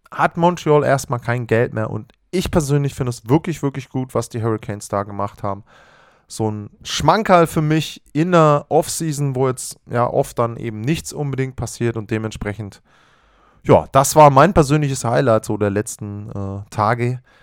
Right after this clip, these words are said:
dieses Offersheet. Ich bin gespannt, was passiert. Also die Canadiens haben sich da noch nicht geäußert zu, ob sie da gleich ziehen. Sie haben das natürlich mitbekommen und entsprechend auch die Chance jetzt gleich zu ziehen, sieben Tage lang. Wahrscheinlich warten die jetzt auch erstmal, aber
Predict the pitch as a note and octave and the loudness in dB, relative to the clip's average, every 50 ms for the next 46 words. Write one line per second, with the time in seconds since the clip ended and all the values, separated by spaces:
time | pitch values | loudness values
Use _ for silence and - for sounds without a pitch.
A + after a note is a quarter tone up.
0 | _ _ _ - B2 B2 B2+ C3 B2 - - C3+ B2+ - B2 - - - A#2 B2 | _ _ _ -6 -4 -4 -4 -4 -2 2 4 4 4 4 0 -2 -2 -4 -6 -6
1 | - - - - C#3 C3 B2+ - - - D#3+ G#3+ - - - - - B2 - - | -6 -4 0 2 2 2 2 0 2 4 4 4 4 2 2 2 0 -2 -2 -2
2 | E3+ G3+ B3+ - C#3+ B2 A2 A2 A2 - _ _ _ _ _ _ _ _ _ _ | -4 -4 -2 -2 -2 -4 -4 -6 -10 -14 _ _ _ _ _ _ _ _ _ _
3 | _ - A#2+ - B2 A#2+ B2 B2+ A#2+ A#2+ A2+ - - A#2 A#2 A2 A2 - - G#2 | _ -16 -10 -8 -4 -4 -2 -2 -2 -4 -4 -2 -2 -4 -2 -4 -6 -6 -6 -6
4 | G#2+ G#2 G2+ A2+ D#3+ F#3 - - - D3 B2 C3+ D3 D#3 D3 - D3 C#3+ - - | -6 -4 -4 -2 -2 -2 -4 -4 -2 0 4 4 4 4 4 0 -4 -4 -6 -8
5 | - C#3+ C3+ - - A#2+ - - A2+ G2+ G2 G2 F#2 - G2+ G#2+ D#3 F3+ - - | -8 -8 -6 -6 -6 -6 -6 -8 -8 -4 -2 -2 -2 -2 -2 -2 -2 -2 -2 -4
6 | - - E3+ E3 D#3 C#3 B2 A2 A2+ A#2 A2+ - - A2 G2+ - A2 G2+ - - | -8 -6 -6 -6 -4 -2 -2 -2 -2 -4 -6 -6 -6 -10 -10 -10 -10 -10 -8 -8
7 | C#3 D3 - B2 - - B2 A#2+ A#2 A2+ A2+ G#2 G2+ G2+ - G2+ - - - G#2+ | -10 -10 -10 -10 -8 -6 -6 -6 -6 -6 -10 -12 -12 -12 -12 -14 -12 -12 -12 -12
8 | G2+ A2 - G#2 G#2+ G#2 - - _ _ - - - - - A2+ - - E3 A3 | -12 -10 -8 -4 -4 -4 -4 -6 _ _ -20 -20 -16 -10 -8 0 6 6 6 6
9 | A3+ - G#3+ F#3+ - - - E3 D#3+ D#3 - - D#3+ D3+ - D#3+ D3 C#3+ C3 B2 | 4 0 0 0 0 0 0 2 2 2 0 -4 -10 -6 -6 -4 -4 -4 -4 -6
10 | B2+ C3 C3+ B2+ - C#3 B2+ B2 B2 A#2+ A#2+ A#2 A#2 - G#2+ - - A2+ A2 G2+ | -6 -8 -8 -6 0 2 2 2 2 2 0 -2 -2 -4 -6 -2 -2 -4 -4 0
11 | - G#2+ G2+ F#2+ G2+ G2+ G2 F#2 - - B2 D3 - - A#2 A#2+ A#2 - - A#2+ | 0 2 2 2 0 -2 -6 -4 0 2 2 2 4 2 0 0 0 0 -2 -2
12 | A2+ - - G2+ G#2 G2 - _ | -2 -2 -2 -2 -4 -4 -4 _